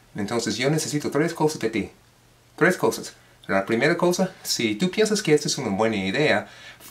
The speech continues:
al fin de este video tú vas a ver una foto de mí con, eh, redondo.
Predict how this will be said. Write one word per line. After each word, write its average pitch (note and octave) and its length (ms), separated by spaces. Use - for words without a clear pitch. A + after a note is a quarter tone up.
al A2 220
fin G#3+ 240
de G3 100
este E3 160
video C#3 340
tú D#3+ 100
vas D#3 180
a C#3+ 40
ver C#3+ 160
una B2+ 140
foto D#3+ 260
de F3+ 120
mí D3+ 280
con, G#2 400
eh, A#2 280
redondo. D3 720